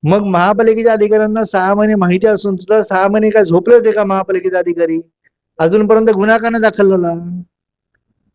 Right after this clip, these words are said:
असा जुना गुन्हा जर दाखल झाला असता पहिल्यांदा तर ब-, रेरासारखे प्रकारच हो-, झाले नसते. म्हणजे नागरिक भरले जाणार आहेत कारण,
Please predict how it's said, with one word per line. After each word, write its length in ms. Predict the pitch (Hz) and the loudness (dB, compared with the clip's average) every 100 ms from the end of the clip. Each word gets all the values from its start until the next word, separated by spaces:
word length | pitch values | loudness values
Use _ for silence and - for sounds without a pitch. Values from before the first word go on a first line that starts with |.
| _ _ - | _ _ -6
असा 320 | 156 165 233 | -4 2 2
जुना 240 | 214 214 226 | 2 0 0
गुन्हा 340 | 202 175 208 | -2 2 2
जर 160 | 208 214 | 2 0
दाखल 380 | 208 185 190 180 | 0 -2 2 2
झाला 220 | 165 160 | 2 2
असता 380 | 147 - 156 190 | -2 -2 0 0
पहिल्यांदा 640 | 180 160 156 147 143 190 240 _ _ _ - | 0 2 0 -2 -6 -8 -10 _ _ _ -2
तर 160 | 196 226 - | 2 2 -2
ब-, 220 | 175 170 | -10 0
रेरासारखे 680 | 180 165 185 226 202 220 240 | 2 4 4 4 2 0 0
प्रकारच 420 | 214 220 254 254 | 0 -4 -2 0
हो-, 360 | 214 233 311 196 | 2 2 2 -2
झाले 200 | 196 220 | 0 2
नसते. 460 | 214 202 185 180 185 - _ _ _ _ _ _ _ _ _ _ _ - | 0 -2 -6 -6 -12 -20 _ _ _ _ _ _ _ _ _ _ _ -4
म्हणजे 120 | 160 | -2
नागरिक 360 | 180 170 190 220 | 2 2 2 2
भरले 320 | 202 208 240 | 2 4 4
जाणार 260 | 233 226 220 | 2 0 -2
आहेत 140 | 214 | -4
कारण, 400 | 208 202 202 208 | -2 -2 -4 -10